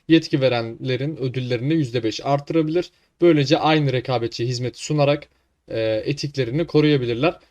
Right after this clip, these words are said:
Bu hiçbir şeyi değiştirmez. Biliyorsunuz yüzde, e, en düşük, e, vergi oranıydı yanılmıyorsam. E, yüzde sıfırdan yüzde beşe çekildi. Yani,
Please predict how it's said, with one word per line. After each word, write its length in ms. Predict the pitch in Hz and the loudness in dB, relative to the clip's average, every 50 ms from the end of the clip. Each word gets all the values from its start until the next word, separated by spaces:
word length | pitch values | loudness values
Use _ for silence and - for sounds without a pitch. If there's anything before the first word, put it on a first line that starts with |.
| _ _ - | _ _ -2
Bu 120 | 185 175 | 2 2
hiçbir 280 | 165 165 - - 147 123 | 2 2 2 0 -4 -4
şeyi 280 | - - 151 180 175 | 0 2 2 4 4
değiştirmez. 600 | 156 151 147 139 143 - 127 127 151 175 - - - _ _ _ _ _ - | 4 4 4 2 0 -4 -4 -2 -2 -2 -4 -6 -12 _ _ _ _ _ -2
Biliyorsunuz 560 | 139 143 180 185 175 - 185 185 202 - - - | 4 6 6 6 6 2 -2 -6 -6 -8 -6 -4
yüzde, 420 | 147 143 135 131 143 156 160 156 - _ _ _ | -4 -4 -2 2 2 2 2 2 -2 _ _ _
e, 200 | - - 131 123 | -12 -6 -2 -2
en 420 | 120 120 - - 147 156 165 160 143 | -2 -2 0 0 0 0 0 0 -2
düşük, 440 | 139 - - 135 123 - - - _ _ _ _ - | -4 -4 -6 -6 -8 -10 -16 -20 _ _ _ _ -8
e, 800 | 120 113 110 110 110 110 110 110 110 110 110 110 107 107 107 107 - - _ _ _ _ _ _ _ _ _ _ _ _ _ - | -6 -6 -4 -4 -6 -6 -6 -6 -4 -4 -4 -6 -6 -8 -10 -12 -14 -18 _ _ _ _ _ _ _ _ _ _ _ _ _ -4
vergi 360 | 120 120 120 117 120 120 143 | -2 -2 0 -2 -2 -2 -2
oranıydı 560 | 143 127 117 113 107 107 104 104 104 101 110 | -2 -2 -2 -4 -6 -8 -10 -10 -8 -8 -8
yanılmıyorsam. 800 | 107 107 110 123 120 120 113 110 110 110 107 - 175 180 185 - _ _ _ _ _ _ _ - | -8 -8 -8 -8 -8 -8 -8 -8 -8 -8 -6 -6 -6 -6 -6 -8 _ _ _ _ _ _ _ -10
E, 420 | - 107 107 107 107 107 107 107 - - 123 | -8 -6 -4 -4 -4 -4 -4 -6 -8 -8 -4
yüzde 260 | 135 143 143 151 170 | -4 0 2 2 0
sıfırdan 500 | - - 175 - - 147 143 185 196 190 170 | 0 0 -2 -2 -2 0 0 0 0 -2 -2
yüzde 280 | 160 156 147 165 156 | -4 0 2 2 4
beşe 220 | 160 170 - 185 170 | 4 4 4 2 2
çekildi. 560 | - 160 139 - 143 131 131 139 170 185 - - | 0 -2 -2 -2 -2 -4 0 -2 -2 -2 -2 0
Yani, 420 | 143 143 139 135 139 143 143 143 | 0 0 2 0 0 -2 -4 -6